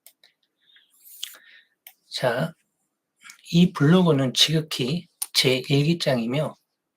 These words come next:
제 글은 개인적 이야기 주류입니다. 어떤 상담이냐? 대부분의 상담이 가능할 것으로 판단되어집니다.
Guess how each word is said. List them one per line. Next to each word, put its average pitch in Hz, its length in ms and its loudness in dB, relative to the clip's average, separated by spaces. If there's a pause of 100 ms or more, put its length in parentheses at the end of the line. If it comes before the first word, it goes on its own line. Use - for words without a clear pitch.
제 127 180 -4
글은 127 340 -2
개인적 147 600 2
이야기 123 440 2
주류입니다. 117 1200 -6 (3250)
어떤 156 500 0
상담이냐? 135 720 4 (1000)
대부분의 165 580 2
상담이 185 500 2
가능할 147 440 2
것으로 139 360 -6
판단되어집니다. 135 840 -2